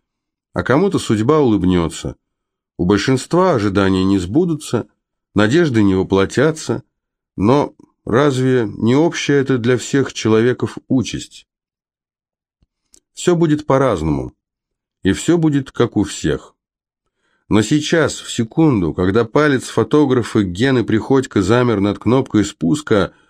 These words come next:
они еще ничего этого не знают, и прекрасны, беззаботны, счастливы,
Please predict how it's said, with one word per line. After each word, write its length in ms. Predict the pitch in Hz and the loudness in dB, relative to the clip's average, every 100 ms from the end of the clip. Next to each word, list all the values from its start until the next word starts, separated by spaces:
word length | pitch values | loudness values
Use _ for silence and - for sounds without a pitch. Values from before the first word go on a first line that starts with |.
| _ _ _ _ _ | _ _ _ _ _
они 340 | 95 120 175 170 | 0 2 2 0
еще 300 | 147 - 151 | 0 2 2
ничего 760 | 160 190 - - 165 151 147 | 2 0 -4 -2 2 4 2
этого 300 | 135 131 117 | 2 0 0
не 180 | 117 107 | 2 0
знают, 520 | 90 101 87 71 - _ _ _ _ _ | 2 2 2 -2 -6 _ _ _ _ _
и 80 | 101 | -4
прекрасны, 800 | - 90 - 123 165 156 101 82 | -2 -4 0 0 0 -2 -2 -2
беззаботны, 1120 | 71 104 82 78 92 90 127 156 - 85 - _ _ | 0 -2 -2 -2 -2 0 0 -2 0 -2 -2 _ _
счастливы, 840 | - - - 143 147 98 80 69 | -14 -8 0 0 0 -2 -2 -4